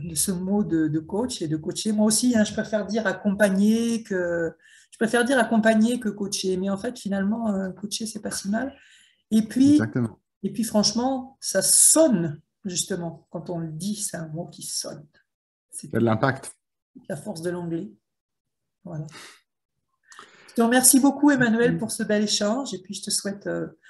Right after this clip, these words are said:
Speaker 1: toutes les belles choses, euh, que la vie va t'amener, j'en suis sûre, pour la suite.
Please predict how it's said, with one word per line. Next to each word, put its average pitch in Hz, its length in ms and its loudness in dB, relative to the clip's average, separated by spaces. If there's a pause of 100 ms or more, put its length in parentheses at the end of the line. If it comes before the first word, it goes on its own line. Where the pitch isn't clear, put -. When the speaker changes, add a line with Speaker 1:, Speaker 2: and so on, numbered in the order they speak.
(380)
Speaker 1:
toutes 285 180 0
les 233 100 0
belles 196 160 2
choses, 196 440 -4
euh, 160 340 -4
que 196 100 -6
la 190 120 4
vie 202 160 2
va 202 100 6
t'amener, 202 440 0
j'en 190 100 -6
suis - 180 -10
sûre, 185 300 -8
pour 180 120 -6
la 175 80 -4
suite. - 340 -16